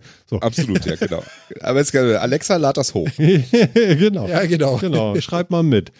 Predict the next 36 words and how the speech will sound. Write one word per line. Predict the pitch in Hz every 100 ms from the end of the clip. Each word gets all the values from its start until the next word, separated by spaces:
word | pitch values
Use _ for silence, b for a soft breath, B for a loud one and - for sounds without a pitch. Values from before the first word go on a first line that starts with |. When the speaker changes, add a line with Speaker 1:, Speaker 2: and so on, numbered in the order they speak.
| b b
Speaker 1:
So. | 139 117 - _ - B B _
<laughs> | _ - 127 _ - 190
Kommt | - 151
dann | 151
nachher | 135 131
so | 131
ein |
Zettel | 120 131 101
raus. | 101 90 B B B B -
Ähm, | 160 165 156 _ _ -
nein, | 220 208 151
aber | 147 143
jetzt | 147 170
kannst | 208 202
du | 185
ja | 165
sagen: | 156 139
guck | 147 -
mal, | 110 92
ich | 107 -
bin | 87
der | 87
Martin | 87 107 147 - 165 151 147 175 - _ _ -
und | 131 113 107 104 - _ -
das | 151 165
ist | 175 151
meine | 123 131
Stimme. | - 107 92 87
Und | 95
dann | 101
sagt | 101 98 -
sie: | 107
sprich | - 107 -
bitte | 104 95
dies, | 120 170
sprich | - 101 -